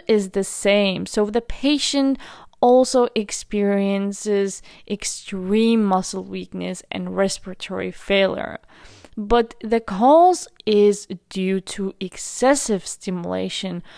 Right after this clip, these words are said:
of the neuromuscular junction by the neurotransmitters acetylcholine. So too much acetylcholine. And so too much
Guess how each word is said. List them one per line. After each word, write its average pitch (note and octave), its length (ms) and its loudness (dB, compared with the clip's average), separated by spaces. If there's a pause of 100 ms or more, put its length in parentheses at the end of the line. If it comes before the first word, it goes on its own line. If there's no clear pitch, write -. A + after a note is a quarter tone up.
(140)
of G3 180 0
the F#3+ 80 0
neuromuscular F#3 880 -2
junction G3+ 720 0 (280)
by F#3 360 2
the F#3+ 120 -4
neurotransmitters F3+ 1120 -2 (320)
acetylcholine. G3 1200 -2 (260)
So G3 400 2 (240)
too D#4 560 2
much G3 580 2
acetylcholine. G3 1300 0 (380)
And A3+ 200 0
so A3 420 2 (140)
too F4 360 2
much A#3+ 340 4